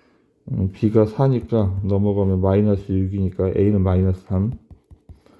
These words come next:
그래서 B 빼기 A를 구하면 칠이 정답이 되겠습니다.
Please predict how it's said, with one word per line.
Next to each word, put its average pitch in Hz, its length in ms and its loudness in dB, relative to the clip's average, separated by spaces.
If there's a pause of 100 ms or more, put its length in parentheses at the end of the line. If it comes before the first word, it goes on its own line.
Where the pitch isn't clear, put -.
(320)
그래서 90 180 0
B - 240 -6
빼기 107 240 4
A를 95 340 2
구하면 107 540 -4
칠이 156 460 -6
정답이 95 440 -2
되겠습니다. - 600 -12